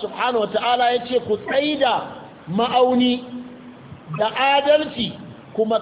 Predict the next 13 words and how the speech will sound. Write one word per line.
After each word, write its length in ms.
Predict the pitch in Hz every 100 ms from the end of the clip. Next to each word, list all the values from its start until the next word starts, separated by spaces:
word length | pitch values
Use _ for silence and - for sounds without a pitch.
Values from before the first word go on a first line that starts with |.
| -
kada 220 | 262 247
ku 160 | - 185
tauye 540 | - 220 226 220 185
mudu, 380 | 165 190 185 147 - - - -
kada 200 | 233 220
ku 140 | 190
tauye 580 | - 254 277 277 262 226
ma'auni 760 | 214 262 320 285 285 285 277 277 - - - -
duk 100 | 269
lokacin 640 | 269 285 285 269 - 262
da 120 | 233
aka 180 | 220 220
baku 420 | 226 269 247 240